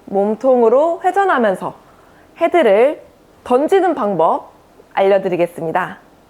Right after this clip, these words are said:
스윙 도중에 손과 헤드를 던지는 방법은 단 한 가지만 기억하시면 됩니다. 바로 왼쪽 엉덩이의 회전,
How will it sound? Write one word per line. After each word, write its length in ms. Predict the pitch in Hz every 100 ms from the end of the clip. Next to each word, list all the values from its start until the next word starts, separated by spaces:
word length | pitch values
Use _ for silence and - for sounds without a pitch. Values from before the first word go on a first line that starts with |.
| _ _ - - _ _ _ _ _ _ _ _ _ _ - - _
스윙 380 | - 370 381 349
도중에 540 | 254 254 262 262 262
손과 420 | 269 339 330 320
헤드를 680 | 339 381 392 262 214 247 285
던지는 500 | 262 214 214 233 233
방법은 720 | - 190 220 240 175 190 226
단 260 | 233 190 202
한 160 | 294 339
가지만 600 | 359 349 214 143 - - _ - -
기억하시면 840 | 208 196 - 180 208 247 320 294
됩니다. 500 | 208 196 185 180 185 _ _ _ _ _ _ _ -
바로 300 | 240 285 311
왼쪽 680 | 208 247 302 - 349 302
엉덩이의 640 | - 226 269 311 294 254 262
회전, 520 | 311 233 196 285